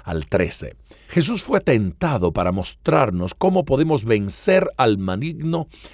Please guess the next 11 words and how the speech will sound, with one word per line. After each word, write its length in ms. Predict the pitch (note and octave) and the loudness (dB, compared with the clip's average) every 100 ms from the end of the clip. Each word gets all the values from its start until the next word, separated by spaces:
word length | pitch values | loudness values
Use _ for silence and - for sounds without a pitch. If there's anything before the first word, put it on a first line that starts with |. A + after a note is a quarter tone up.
| - | -10
mediante 760 | F#2+ F#2+ A#2+ F3 E3 D#3 E3 - | -4 0 2 4 2 0 -2 0
el 160 | A2+ | 0
Espíritu 800 | G#2+ - - - F3 E2+ B1+ C2 - - - | 0 -4 -10 -2 0 -2 -6 -14 -20 -10 -2
y 220 | C3+ G2 | 0 0
la 260 | D#2+ B1+ | -4 -6
palabra 680 | - - G#1 G#1 A2 C#2+ C2 | -12 -12 -10 -2 0 0 -8
de 140 | A#1 | -14
Dios. 240 | - - - - - - | -18 -20 -20 -20 -20 -2
Al 160 | F#3+ F#3+ | 0 2
primer 340 | F#3 F#3+ D#3+ | 4 4 4
Adán 480 | G#2+ A2 D3 E3 | 4 4 4 0